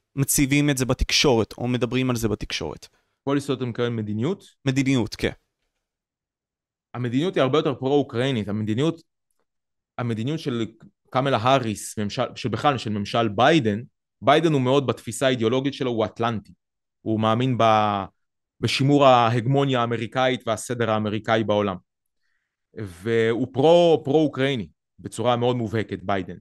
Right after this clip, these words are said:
Speaker 2: עם כל התמיכה שלו. נכון שהוא הגביל את היכולת שלהם לתקוף עם טילים אמריקאים, אבל זה כדי, בוא נאמר, לקרוא לזה הסלמה מבוקרת, אבל מאוד תמיכה באוקראינה. והם, הד-, דווקא הדמוקרטים הם, הם אלו שיותר תומכים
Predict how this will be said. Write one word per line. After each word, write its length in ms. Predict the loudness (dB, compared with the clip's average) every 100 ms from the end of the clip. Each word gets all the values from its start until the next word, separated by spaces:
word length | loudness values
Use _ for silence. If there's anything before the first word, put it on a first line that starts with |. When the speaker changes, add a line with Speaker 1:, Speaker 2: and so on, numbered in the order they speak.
| -16
Speaker 2:
עם 100 | -12
כל 180 | -4 -2
התמיכה 360 | 0 -2 -2
שלו. 380 | -2 -4 -4 -6 _ _ _ _ _ _ -16
נכון 320 | -10 -2 0 0
שהוא 220 | 0 0
הגביל 480 | 0 0 0 0 -2
את 100 | 0
היכולת 360 | -2 0 -2
שלהם 180 | -2 -6
לתקוף 380 | -6 -4 -4 -4
עם 100 | -10
טילים 200 | -6 -6
אמריקאים, 560 | -4 -4 -2 0 0
אבל 100 | -2
זה 100 | -4
כדי, 220 | -4 -2 -4 -8 _ _ -16
בוא 160 | -6 -4
נאמר, 200 | 0 0
לקרוא 220 | 0 0
לזה 120 | 0
הסלמה 340 | -2 -2 -2 -2
מבוקרת, 640 | -2 -4 0 0 0 -6
אבל 160 | -6 -4
מאוד 260 | -2 -2
תמיכה 280 | -4 -2 0
באוקראינה. 560 | 0 -2 -6 -8 -10 -12 _ _ _ _ _ _ _ _ -20 -10
והם, 400 | -6 -4 -6 -8 -12 _ -14
הד-, 280 | -8 -8 -2
דווקא 300 | 0 0 -2
הדמוקרטים 760 | -2 -4 -4 0 0 0 -6
הם, 80 | -6 -8
הם 120 | -10 -6
אלו 160 | -4
שיותר 460 | -4 -6 -4 -2 -2
תומכים 640 | -4 -8 -6 -6 -8 -10